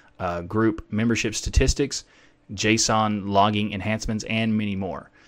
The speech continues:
So if you have not used Samba before and you have a, re-, a need to connect to a Windows system, uh, through the network, Samba is a good option to check out.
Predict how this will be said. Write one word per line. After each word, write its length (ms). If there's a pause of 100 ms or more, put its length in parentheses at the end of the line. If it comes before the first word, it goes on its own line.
(140)
So 460 (320)
if 220
you 260
have 240
not 240
used 260
Samba 280
before 380
and 140
you 80
have 260
a, 20
re-, 220
a 60
need 420
to 380 (460)
connect 460
to 420
a 80
Windows 460
system, 480 (500)
uh, 100
through 140
the 80
network, 500 (280)
Samba 300
is 100
a 20
good 120
option 220
to 60
check 240
out. 260